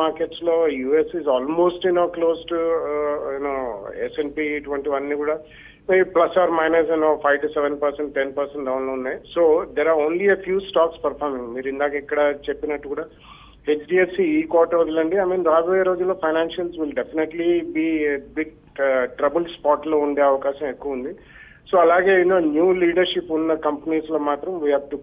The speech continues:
concentrate on them and on every dip buy it for investment. Currently చూసుకుంటే మాత్రం మార్కెట్ లో ఇన్వెస్ట్‌మెంట్ కంటే most of them have become traders అండి. అంటే మనం న్యూస్ గ్యాదర్ చేసుకుంటే at least, you know,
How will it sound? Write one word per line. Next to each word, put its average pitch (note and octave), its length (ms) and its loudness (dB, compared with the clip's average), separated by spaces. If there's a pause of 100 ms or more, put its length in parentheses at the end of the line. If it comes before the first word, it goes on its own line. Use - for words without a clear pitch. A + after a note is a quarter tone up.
(100)
concentrate D#3 640 -2
on C#3 60 0 (120)
them E3 140 -2 (100)
and D#3 180 -2
on C3+ 80 -4 (200)
every C#3+ 280 -10
dip D#3 140 -6 (100)
buy C3 160 4
it C#3+ 160 -10
for D3 80 -2 (120)
investment. A#2+ 440 -10 (800)
Currently G#3+ 460 2
చూసుకుంటే G#3 380 0 (100)
మాత్రం F3 220 -2 (120)
మార్కెట్ D3+ 420 -2
లో E3 80 6 (720)
ఇన్వెస్ట్‌మెంట్ G#3+ 640 2
కంటే F3+ 260 2 (140)
most D#3+ 280 2
of E3+ 80 -10
them F3+ 180 2
have D3+ 180 0
become D3+ 300 -2
traders D3+ 400 2
అండి. C#3 200 -2 (300)
అంటే B2 180 -4 (100)
మనం C3+ 160 -2 (200)
న్యూస్ D#3+ 300 -6
గ్యాదర్ D3 340 2
చేసుకుంటే D3 460 -4 (100)
at - 100 -10 (100)
least, D3+ 240 -6 (100)
you C#3 100 -4
know, D3 100 -2